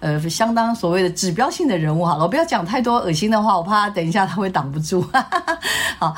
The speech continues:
哎，校长，那我们今天特别邀请你来到节目啊，真的也不是只是找你来聊天，因为之前你一直跟我说，哎，你可以找我来主持节目，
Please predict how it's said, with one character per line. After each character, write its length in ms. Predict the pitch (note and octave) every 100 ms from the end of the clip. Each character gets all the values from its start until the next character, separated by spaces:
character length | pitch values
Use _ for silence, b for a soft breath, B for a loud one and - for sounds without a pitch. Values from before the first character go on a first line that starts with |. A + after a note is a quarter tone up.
| B -
哎， 160 | B3+
校 120 | A#3+
长， 140 | G3+ D#3+
那 120 | E4
我 160 | C#4+ F3
们 200 | D#3+ D#3+
今 220 | C4 C#4
天 340 | C#4+ C4+ C#4 C4
特 260 | - F4
别 220 | A3+ F#3
邀 180 | F3+ F#3+
请 180 | G3 F3+
你 140 | D#3
来 160 | D3 D3+
到 140 | F#3
节 120 | F#3 E3
目 200 | F#3+ F#3
啊， 260 | E3 D#3+
真 180 | D#3+ B3
的 80 | C4+
也 120 | F#3+
不 100 | F#3
是 80 | A#3
只 160 | G3+
是 60 | F3+
找 160 | F3+ E3+
你 100 | E3+
来 140 | D3+
聊 260 | D#3 C#3+ D#3+
天， 260 | F3+ E3
因 80 | G#3+
为 80 | E4+
之 140 | -
前 160 | F#4 D4+
你 60 |
一 80 | A3+
直 100 | A#3
跟 140 | G#3+ C#4
我 120 | A#3+
说， 120 | G#3
哎， 160 | - F4
你 120 | A#3
可 80 | G4
以 60 |
找 160 | A#3 A3+
我 100 | G#3
来 140 | F#3
主 160 | F#3+ G#3+
持 220 | - G#3
节 340 | G3+ D#3+ F#3
目， 180 | F3+ B3+